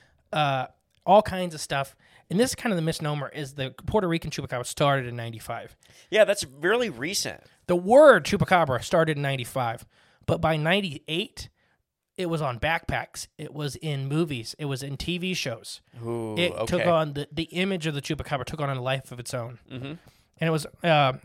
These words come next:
Speaker 1: but that year it killed almost three hundred and fifty farm animals, or it had been accredited to
Speaker 2: Hmm.
Speaker 1: kill almost three hundred fifty farm animals.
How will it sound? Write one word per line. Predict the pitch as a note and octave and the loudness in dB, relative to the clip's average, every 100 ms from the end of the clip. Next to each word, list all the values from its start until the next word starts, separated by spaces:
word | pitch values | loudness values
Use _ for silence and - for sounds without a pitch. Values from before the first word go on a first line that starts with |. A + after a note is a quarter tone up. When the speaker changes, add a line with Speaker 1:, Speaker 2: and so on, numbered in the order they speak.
| - | -4
Speaker 1:
but | F3 - | -4 -2
that | E3+ G3 | -4 -2
year | D#3 F#3+ | 2 6
it | F3+ E3+ F3+ | 6 4 0
killed | F#3+ E3 - | 2 2 2
almost | D#3 D3 C#3 - - | 0 0 -2 -6 -8
three | F3 F#3+ | -2 -2
hundred | E3+ F3+ F#3 - | -2 -2 -4 -4
and | C#3 | -10
fifty | - D#3 - C3 | -4 -4 -2 -6
farm | - C3 B2+ | 0 0 2
animals, | B2 A#2 G#2 G2 - _ _ | -2 -6 -12 -14 -16 _ _
or | D3 D3 | -4 -2
it | |
had | D3 D3+ C#3 | 0 -2 -2
been | C#3+ | -6
accredited | A#2+ - G3 D#3+ C3 A#2+ A#2+ - _ | -8 0 2 2 0 -2 -4 -14 _
to | C#3+ C#3+ C3 | -16 -8 -8
Speaker 2:
Hmm. | |
Speaker 1:
kill | - D#3+ B2+ | -2 0 0
almost | A#2+ - | -2 -6
three | D3 | -6
hundred | C#3 C3 | -6 -6
fifty | - B2+ C3+ | -8 -10 -8
farm | A#2+ A#2+ | -8 -6
animals. | A#2 B2 - | -8 -10 -16